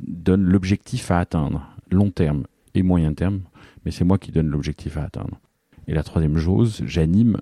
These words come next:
un, une, un comité, euh, exécutif, c'est-à-dire un, un groupe assez de, de quatre, euh, personnes qui travaillent avec moi, euh, pour, euh, coordonner leur travail et faire en sorte et qu'ils avancent.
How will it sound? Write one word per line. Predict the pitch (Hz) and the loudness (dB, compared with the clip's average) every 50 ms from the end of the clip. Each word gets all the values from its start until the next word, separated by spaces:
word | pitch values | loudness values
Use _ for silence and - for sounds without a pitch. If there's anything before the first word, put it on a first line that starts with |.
| - _ - | -6 _ -6
un, | 82 78 76 69 69 - - - 71 - | -4 -4 -2 -4 -4 -6 -8 -8 -8 -6
une, | 82 73 71 - - - - - - - | -6 -6 -8 -8 -10 -10 -12 -10 -8 -6
un | 73 73 71 76 | -6 -6 -6 -2
comité, | - 92 82 80 71 - - 80 80 104 110 - _ _ _ _ - - | -2 -2 0 0 -4 -2 0 2 2 2 0 -2 _ _ _ _ -6 -4
euh, | 73 73 71 | -4 -2 -4
exécutif, | 67 71 76 78 - - - - 85 101 - | -4 -4 -6 -6 -6 -8 -12 -6 -6 -6 -6
c'est-à-dire | - - 78 78 76 | -4 -2 -2 0 0
un, | 76 73 73 71 - | 0 -2 -2 -2 -2
un | 80 80 | -2 -2
groupe | 78 73 78 92 - - - - | 0 2 0 0 0 -2 -10 -8
assez | - - - - - 101 92 - - - - - - _ _ - | -8 -10 -10 -4 -4 -4 -4 -6 -12 -20 -20 -20 -20 _ _ -8
de, | 85 80 78 | -6 -6 -4
de | 78 80 76 78 80 - | -4 -4 -4 -4 -4 -4
quatre, | - 95 - - - - - - _ _ - | -4 -4 -4 -6 -16 -20 -20 -20 _ _ -8
euh, | 85 73 73 - - | -6 -6 -6 -6 -6
personnes | - 73 - - 87 82 | -6 -8 -4 -4 -4 -4
qui | - - | -4 -8
travaillent | - 85 78 67 | -6 -4 -4 -4
avec | 67 - - | -4 -4 -6
moi, | 71 71 90 110 - _ _ - - - - _ _ _ - | -4 -4 -4 -4 -6 _ _ -20 -20 -20 -20 _ _ _ -8
euh, | - 78 76 73 71 71 67 73 73 - - | -4 -4 -2 -2 -2 -2 -4 -4 -6 -8 -12
pour, | - - 82 80 73 78 80 | -6 -2 -2 0 0 0 0
euh, | 73 73 73 - | 0 0 -2 -2
coordonner | - 101 95 90 90 85 82 85 90 85 | 0 2 2 4 4 2 2 2 2 2
leur | 82 80 | 2 0
travail | - - - 78 76 78 85 104 110 - - - - - _ _ _ | -2 -4 -4 -2 0 0 0 -2 -4 -6 -10 -20 -20 -20 _ _ _
et | - 78 | -8 -6
faire | 78 - - 98 87 | -4 0 0 2 2
en | 87 87 | 2 0
sorte | - - 107 98 - - - - - _ _ - - _ _ - _ _ _ | 0 0 -2 -2 -2 -4 -16 -18 -18 _ _ -20 -20 _ _ -20 _ _ _
et | - 78 73 76 76 | -10 -8 -6 -6 -6
qu'ils | - - - - 80 78 71 82 | -8 -8 -8 -6 -6 -2 0 0
avancent. | 78 67 67 67 67 - - - - - - | 0 0 -2 -6 -6 -10 -14 -16 -16 -18 -20